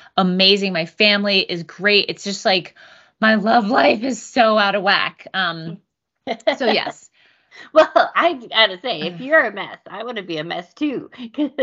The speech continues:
Speaker 2: you
Speaker 1: Oh,
Speaker 2: seem
Speaker 1: well.
Speaker 2: to be doing it awfully well. <laughs>
Speaker 1: Oh, my,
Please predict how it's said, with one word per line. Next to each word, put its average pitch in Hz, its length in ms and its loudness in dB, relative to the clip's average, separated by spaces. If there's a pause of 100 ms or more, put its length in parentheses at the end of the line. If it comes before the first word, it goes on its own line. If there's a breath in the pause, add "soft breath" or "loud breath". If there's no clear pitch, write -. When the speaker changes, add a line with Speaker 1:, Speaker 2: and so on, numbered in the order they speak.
(240)
Speaker 2:
you 240 200 -10
Speaker 1:
Oh, 185 340 0
Speaker 2:
seem 254 100 -6
Speaker 1:
well. 247 160 0
Speaker 2:
to - 60 -2
be 226 140 -4
doing 196 420 -2 (340 loud breath)
it 185 220 -2
awfully 214 460 4
well. 165 540 -6
<laughs> 269 60 -6 (920 loud breath)
Speaker 1:
Oh, 294 320 4
my, 277 120 0